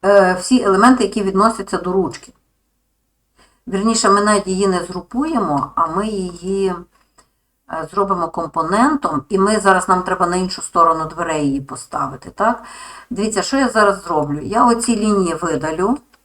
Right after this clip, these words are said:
я їх просто клікаю і видаляю. Тепер я виділяю свою ручку правою кнопкою мишки і вибираю Make Component.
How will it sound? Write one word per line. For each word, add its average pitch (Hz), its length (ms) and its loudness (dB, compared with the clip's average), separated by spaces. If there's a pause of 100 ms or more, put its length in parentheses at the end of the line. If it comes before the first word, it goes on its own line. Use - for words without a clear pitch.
(320)
я 196 180 0
їх 196 320 0
просто 202 320 -4
клікаю 254 440 -4
і 170 40 -8
видаляю. 160 480 -6 (640)
Тепер 202 160 2
я 170 160 2
виділяю 208 580 4
свою 165 340 -6
ручку 143 540 -2 (160)
правою 165 480 2
кнопкою 160 520 -6
мишки 254 500 -2
і 190 160 -2
вибираю 175 460 4
Make 175 460 -4 (100)
Component. 156 760 -6